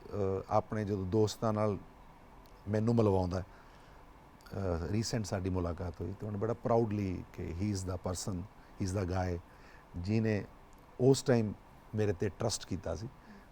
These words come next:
ਔਰ ਮੇਰਾ ਪਹਿਲਾ ਗਾਣਾ ਜਿਹੜਾ ਸੀਗਾ ਇੰਨਾ ਵੱਡਾ ਹਿੱਟ ਹੋਇਆ ਕਿ ਮੇਰੇ ਦਰਵਾਜ਼ੇ ਸਾਰੇ ਖੁੱਲ੍ਹੇ because of ਮਿਸਟਰ ਮਸਤੀ।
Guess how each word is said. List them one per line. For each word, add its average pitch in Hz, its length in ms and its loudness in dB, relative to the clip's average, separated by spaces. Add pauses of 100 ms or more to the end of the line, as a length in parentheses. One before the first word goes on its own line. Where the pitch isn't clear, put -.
ਔਰ 85 100 -4
ਮੇਰਾ 92 180 0
ਪਹਿਲਾ 120 400 4
ਗਾਣਾ 101 280 0
ਜਿਹੜਾ 90 180 0
ਸੀਗਾ 85 380 -4 (480)
ਇੰਨਾ 101 220 -2
ਵੱਡਾ 90 220 -2
ਹਿੱਟ 90 220 -4
ਹੋਇਆ 90 200 -2
ਕਿ 82 340 -6 (600)
ਮੇਰੇ 90 140 0
ਦਰਵਾਜ਼ੇ 85 400 -2
ਸਾਰੇ 98 240 -2
ਖੁੱਲ੍ਹੇ 95 280 -2
because 90 340 -4
of 85 200 -4
ਮਿਸਟਰ - 220 -8
ਮਸਤੀ। - 340 -6